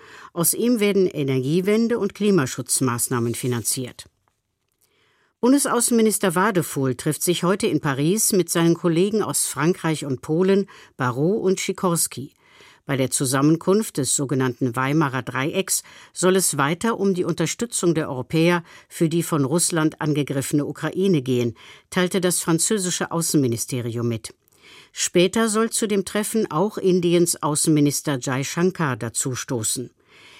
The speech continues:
Gestern hatten die westlichen Unterstützer Kiews in Paris beraten, wie ein möglicher Waffenstillstand und Frieden in der Ukraine abgesichert werden kann.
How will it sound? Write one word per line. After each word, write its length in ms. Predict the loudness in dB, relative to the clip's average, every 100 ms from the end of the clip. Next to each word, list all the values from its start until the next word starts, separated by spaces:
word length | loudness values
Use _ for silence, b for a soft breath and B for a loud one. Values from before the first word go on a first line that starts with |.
| B
Gestern 460 | 0 0 2 2 2
hatten 240 | 2 0
die 140 | 2 2
westlichen 520 | 2 2 -2 0 0
Unterstützer 720 | -2 -4 -6 -4 -2 0 -2
Kiews 420 | 2 2 2 -2
in 160 | -2 -2
Paris 400 | -2 -2 -2 -2
beraten, 520 | 0 0 2 2 2 B B B
wie 180 | 0 2
ein 160 | 4 4
möglicher 480 | 4 0 -2 0
Waffenstillstand 1000 | 0 -2 0 -2 0 -2 -2 -4 -2 -2
und 200 | -2 -6
Frieden 380 | -2 0 2 2
in 140 | 2
der 160 | 0 -2
Ukraine 600 | -4 -4 0 2 2 2
abgesichert 600 | -4 -2 0 0 -2 -6
werden 260 | -6 -4 -6
kann. 320 | -6 -8 -8